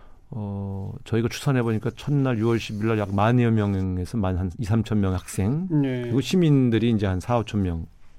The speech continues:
Speaker 1: 합세해 주셨는데 그렇게 많은 인원이 거리에 모인 걸 전 처음 봤고요.
Speaker 2: 음.
Speaker 1: 어, 그분들 마음속에 다 "아이고, 또, 또 불쌍-, 박종철에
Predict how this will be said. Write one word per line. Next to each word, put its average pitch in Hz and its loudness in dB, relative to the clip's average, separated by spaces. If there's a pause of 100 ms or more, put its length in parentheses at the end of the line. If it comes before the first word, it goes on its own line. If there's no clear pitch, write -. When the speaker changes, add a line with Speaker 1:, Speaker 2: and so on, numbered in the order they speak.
(160)
Speaker 1:
합세해 - -4
주셨는데 90 -2 (1120)
그렇게 - 0
많은 127 4
인원이 98 0 (200)
거리에 101 2
모인 95 2
걸 107 -2
전 113 -4
처음 151 -2
봤고요. 98 -4
Speaker 2:
음. 101 -10 (520)
Speaker 1:
어, 98 -6
그분들 139 2
마음속에 127 2
다 127 0
"아이고, 117 -2 (100)
또, 131 0 (220)
또 135 2 (180)
불쌍-, 127 0 (180)
박종철에 139 2